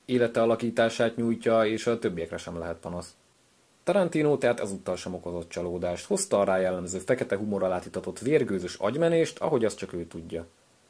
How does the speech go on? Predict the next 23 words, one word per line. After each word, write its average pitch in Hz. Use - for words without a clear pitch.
Az 175
Aljas 165
nyolcas 156
közel 113
sem 95
a 92
legjobb 107
filmje, 151
nem 151
lesz 107
akkora 101
közönségkedvenc, 139
de 143
jóval 196
merészebb 135
és 147
kevésbé 98
kommersz, 117
mint 123
az 127
előző 90
két 92
munkája, 151